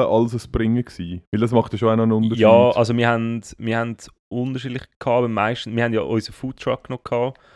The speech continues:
Speaker 1: Ja.
Speaker 2: Und meistens haben wir den einfach irgendwo angestellt und dort aus ein Essen gegeben und irgendwo noch eine Bar aufgestellt. Aber gell, wir haben,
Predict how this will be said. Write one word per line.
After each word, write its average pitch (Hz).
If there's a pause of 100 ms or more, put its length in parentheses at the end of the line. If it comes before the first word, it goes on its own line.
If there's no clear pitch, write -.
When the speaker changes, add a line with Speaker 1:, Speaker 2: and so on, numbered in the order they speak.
(120)
Speaker 1:
Ja. 120
Speaker 2:
Und 110
meistens 110
haben 113
wir 110
den 110
einfach 113
irgendwo 104
angestellt 101 (480)
und 101 (380)
dort 104
aus 110
ein 104 (220)
Essen 120 (580)
gegeben 120 (560)
und 107 (180)
irgendwo 101
noch 98
eine 98
Bar 95
aufgestellt. -
Aber 101
gell, 107
wir 104
haben, 101